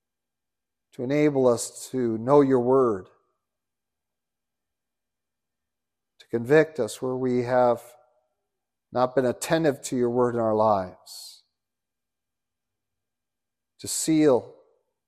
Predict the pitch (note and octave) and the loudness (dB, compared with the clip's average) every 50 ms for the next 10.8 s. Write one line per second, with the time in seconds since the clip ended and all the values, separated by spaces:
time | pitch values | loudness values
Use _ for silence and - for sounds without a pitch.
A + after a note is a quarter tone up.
0 | _ _ - - B2+ B2 A#2 A2 G2 A2+ B2+ B2 B2 A#2+ - - A#2 G2 F2 E2+ | _ _ -2 0 0 0 0 -2 -2 0 2 2 2 0 -4 -8 -12 -12 -14 -16
1 | - - - - - - - _ _ _ _ _ _ _ _ _ _ _ _ _ | -20 -20 -20 -20 -20 -20 -20 _ _ _ _ _ _ _ _ _ _ _ _ _
2 | _ _ _ _ _ _ _ _ _ _ _ _ _ _ _ _ _ _ _ _ | _ _ _ _ _ _ _ _ _ _ _ _ _ _ _ _ _ _ _ _
3 | _ _ _ _ _ _ - - A#2+ A2+ G#2+ - - - C3+ C3 C3+ C#3 B2+ A2 | _ _ _ _ _ _ -16 -14 -14 -14 -14 -14 -6 -2 2 4 4 4 4 2
4 | G2+ F#2+ F#2 - - - - G#2 G#2+ G#2+ G#2+ G#2 G2+ F#2+ - - - - - - | 0 -2 -4 -10 -16 -14 -12 -10 -8 -8 -8 -8 -10 -12 -14 -18 -20 -20 -20 -20
5 | G2+ G#2 A2+ _ _ _ _ _ _ _ _ _ _ _ _ _ _ _ _ _ | -20 -20 _ _ _ _ _ _ _ _ _ _ _ _ _ _ _ _ _ _
6 | _ _ _ _ _ _ _ _ _ _ _ _ _ _ _ _ _ _ _ _ | _ _ _ _ _ _ _ _ _ _ _ _ _ _ _ _ _ _ _ _
7 | _ _ _ _ _ _ _ _ _ - E3+ C3+ B2 B2 B2 B2+ C3 B2 - - | _ _ _ _ _ _ _ _ _ -20 -14 -10 -6 -6 -4 -4 -4 -6 -8 -6
8 | - - C#3 C3 A#2 G2 F2 - - - _ _ _ _ _ _ _ _ _ _ | 0 2 4 4 2 0 -2 -10 -20 -20 _ _ _ _ _ _ _ _ _ _
9 | _ _ _ _ _ _ _ _ _ _ _ _ - - - C3 C#3 C#3 C#3+ - | _ _ _ _ _ _ _ _ _ _ _ _ -12 -4 -2 0 0 0 -2 -4
10 | D#3 D3 C#3+ C#3 - - - C3+ C3+ C#3+ C#3 C3+ B2 A#2 G#2+ | -4 -4 -6 -8 -8 -6 -4 -2 -2 -2 -2 -4 -6 -6 -8